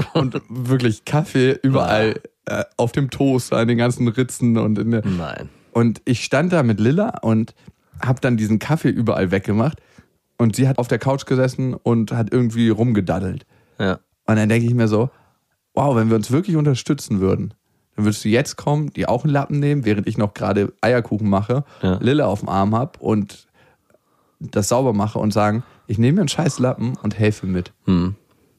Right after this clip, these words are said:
Speaker 1: Selbstverständlich eigentlich. Also
Speaker 2: Und, aber wir sind mittlerweile in so einem Stolzding,
Speaker 1: Ja.
Speaker 2: dass wir sagen, ja, ja, jeder kämpft für sich, mach du mal
Speaker 1: Mhm.
Speaker 2: dein eigenes Scheißding. Dass keiner mehr dem anderen Support gibt.
Speaker 1: Also ich denke, das ist es auch eher. Ich glaube nicht,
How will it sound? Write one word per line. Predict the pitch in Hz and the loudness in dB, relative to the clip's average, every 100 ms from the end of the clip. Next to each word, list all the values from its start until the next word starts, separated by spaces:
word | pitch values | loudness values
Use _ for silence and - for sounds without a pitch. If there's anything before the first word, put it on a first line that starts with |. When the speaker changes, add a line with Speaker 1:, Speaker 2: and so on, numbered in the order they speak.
| _ _ _ | _ _ _
Speaker 1:
Selbstverständlich | 104 92 92 - 101 92 - | -4 -4 -2 -2 -2 -6 -12
eigentlich. | - 87 95 90 - _ _ _ _ _ | -8 -6 -6 -10 -14 _ _ _ _ _
Also | 98 92 90 - - _ - - | -2 0 -2 -6 -20 _ -8 0
Speaker 2:
Und, | 127 117 - - | 0 0 -6 -4
aber | 127 131 | 0 2
wir | 123 | 2
sind | 139 175 | 2 0
mittlerweile | 170 143 143 139 | 0 2 2 2
in | 117 120 | 0 0
so | 135 | 0
einem | 139 131 - _ _ _ _ _ _ _ - | 0 -2 -4 _ _ _ _ _ _ _ -14
Stolzding, | - - 143 185 - - 127 143 123 | -6 0 0 0 -2 0 0 0 -4
Speaker 1:
Ja. | - | -2
Speaker 2:
dass | 117 104 | -2 0
wir | 117 110 | 2 2
sagen, | 107 110 117 | 2 2 2
ja, | 151 | 2
ja, | 95 95 98 - - | 2 2 0 -2 -2
jeder | 117 98 | 0 0
kämpft | 101 87 | 0 -2
für | - | -2
sich, | 82 87 - | 0 0 0
mach | 98 | 0
du | 113 | 2
mal | 92 | 2
Speaker 1:
Mhm. | |
Speaker 2:
dein | 87 | 2
eigenes | 85 92 90 | 2 2 0
Scheißding. | - 92 101 - 113 - - _ _ - | -2 -4 -2 -4 -6 -10 -20 _ _ -4
Dass | 98 - | -4 -2
keiner | 117 120 | 0 2
mehr | 101 95 | 2 2
dem | 92 | 2
anderen | 85 98 95 92 - - | 2 2 2 0 -6 -8
Support | - 95 - 95 | -6 -4 -4 -4
gibt. | - 82 - - - _ _ _ - | -4 -6 -10 -20 -20 _ _ _ -2
Speaker 1:
Also | 120 | -2
ich | 101 | 0
denke, | 120 113 | 2 2
das | 127 | 2
ist | 117 | 2
es | 90 | 2
auch | 80 | 2
eher. | 85 90 | 2 2
Ich | 87 | 0
glaube | 95 92 | 0 2
nicht, | 95 - - | 0 -2 -10